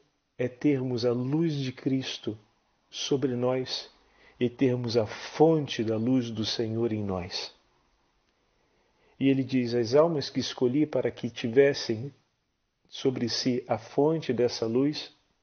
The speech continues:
as farei perfeitamente cristalinas e transparentes, para que, como a humanidade de meu filho,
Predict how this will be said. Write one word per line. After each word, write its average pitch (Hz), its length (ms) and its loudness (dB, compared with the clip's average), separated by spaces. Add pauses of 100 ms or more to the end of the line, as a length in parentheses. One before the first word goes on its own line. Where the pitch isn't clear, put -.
(3000)
as 135 240 -2
farei 143 520 4 (1160)
perfeitamente 156 1200 2 (500)
cristalinas 160 1000 4
e 135 60 -2
transparentes, 147 1120 0 (640)
para 147 220 4
que, - 460 0 (380)
como 147 600 4 (160)
a 127 100 -2
humanidade 131 680 2
de 123 100 -2
meu 120 160 0
filho, 131 640 -2